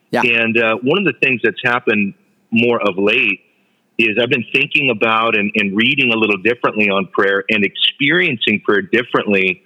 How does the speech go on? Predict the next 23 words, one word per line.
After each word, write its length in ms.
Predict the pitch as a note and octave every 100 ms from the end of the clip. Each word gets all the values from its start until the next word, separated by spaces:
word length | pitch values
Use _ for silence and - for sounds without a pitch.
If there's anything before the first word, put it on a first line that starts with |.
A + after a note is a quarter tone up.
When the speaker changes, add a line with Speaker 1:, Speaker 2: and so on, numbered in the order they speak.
| _ _ _ -
Speaker 2:
with 160 | A2 -
more 220 | A2+ B2+
of 80 | A2+
a 60 | G2
Trinitarian 920 | - A#2 A#2+ - G#2+ A2+ C3 C3 F#2
view 340 | G#2 C3+ F#3 _ _ _ _ -
of 180 | G#2+ F2+ -
Father, 320 | A#2+ A2+ G#2+
Son, 240 | - A#2
and 120 | F#2+ F2+
Spirit. 420 | - B2 F#2 - - B2+
So 220 | A2 F#2 _ _ _ _ _
one 180 | B2 F3+
of 80 |
the 60 | D#3+
things 220 | C3+ B2+ A#2
I'm 140 | A2+
interested 480 | C3 C#3 A#2+ A2+ G2+
in 380 | G2 G2 G#2 G#2
of 100 | G2+
late 380 | G2+ A#2+ C#3 G2+ -
is 220 | G#2 F#2+ G2
the 320 | G#2 G2+